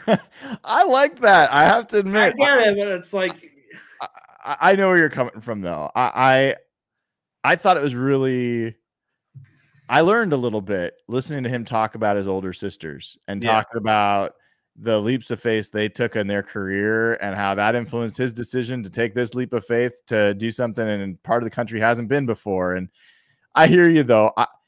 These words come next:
Speaker 1: look, there was so many things that jumped out at me in this press conference that I'm probably completely over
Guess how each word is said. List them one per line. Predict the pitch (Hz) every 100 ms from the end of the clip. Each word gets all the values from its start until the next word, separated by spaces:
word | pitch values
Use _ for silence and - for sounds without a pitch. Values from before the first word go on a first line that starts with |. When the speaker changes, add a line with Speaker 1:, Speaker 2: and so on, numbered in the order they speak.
| _ _ _ _ 131
Speaker 1:
look, | 160 127 -
there | 120 110 135 196
was | 196 147
so | 190 180
many | 180
things | 165 147 147
that | 127
jumped | 98 127 117
out | 107 110
at | 117
me | 131 127 131 - _ _ _ _ _ _ -
in | 143
this | 139 135
press | - 117 117
conference | 135 131 151 143
that | 127
I'm | 117 123
probably | 110 120 117 110
completely | 107 98 - 123 131 135 123
over | 113 107 107 98 95